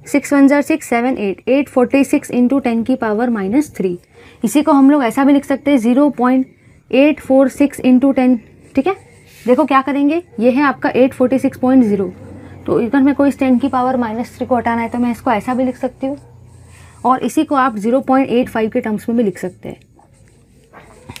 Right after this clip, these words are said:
तो देखो, मैंने टफ से टफ कैलकुलेशन को कितना ईजी बना दिया। सबसे बड़ा रीज़न ये है, इस नंबर को मैंने वन फ़ोर्टी वन में कन्वर्ट कर दिया,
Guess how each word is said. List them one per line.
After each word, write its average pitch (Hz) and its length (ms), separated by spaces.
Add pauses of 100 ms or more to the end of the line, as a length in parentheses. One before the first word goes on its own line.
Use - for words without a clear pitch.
(140)
तो 226 120
देखो, 247 460 (720)
मैंने 247 320
टफ 277 280
से 302 160
टफ 277 240
कैलकुलेशन 247 640
को 208 140 (560)
कितना 262 280
ईजी 247 240
बना 190 240
दिया। 180 220 (760)
सबसे 233 300
बड़ा 285 200
रीज़न 269 340
ये 226 140
है, 254 160 (600)
इस 302 180
नंबर 247 320
को 277 120
मैंने 262 220
वन 233 200
फ़ोर्टी 240 280
वन 220 140
में 240 160
कन्वर्ट 220 340
कर 220 160
दिया, 214 240